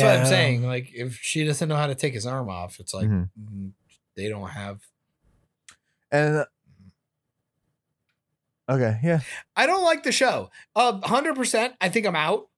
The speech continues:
Speaker 1: I don't know if I'm gonna watch the last two episodes.
Speaker 3: Okay.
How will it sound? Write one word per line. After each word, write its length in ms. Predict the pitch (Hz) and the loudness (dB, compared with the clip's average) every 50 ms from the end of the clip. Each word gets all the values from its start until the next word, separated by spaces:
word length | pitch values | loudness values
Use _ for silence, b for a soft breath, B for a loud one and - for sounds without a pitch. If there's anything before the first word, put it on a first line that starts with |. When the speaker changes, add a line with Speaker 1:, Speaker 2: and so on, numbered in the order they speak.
| _ _ _ _ _ _ - | _ _ _ _ _ _ -2
Speaker 1:
I 100 | 147 170 | 0 2
don't 340 | 180 185 185 185 185 175 165 | 4 4 4 2 0 -4 -6
know 480 | 170 151 147 147 156 170 175 170 165 160 | -6 -4 -2 0 2 4 4 4 4 4
if 100 | 151 - | 2 0
I'm 120 | 165 156 | -2 -2
gonna 160 | 156 151 147 135 | 0 0 0 2
watch 240 | 131 131 127 - | 0 0 0 -2
the 60 | - 110 | -6 -6
last 320 | 107 107 101 101 - - | -6 -6 -6 -6 -8 -10
two 80 | - 90 | -10 -12
episodes. 520 | 85 - - - - - - _ - - _ _ _ _ _ _ _ _ _ _ _ _ _ _ _ _ _ - | -12 -14 -16 -18 -20 -20 -20 _ -20 -20 _ _ _ _ _ _ _ _ _ _ _ _ _ _ _ _ _ -6
Speaker 3:
Okay. 320 | 131 123 127 123 135 160 | -4 0 0 0 0 0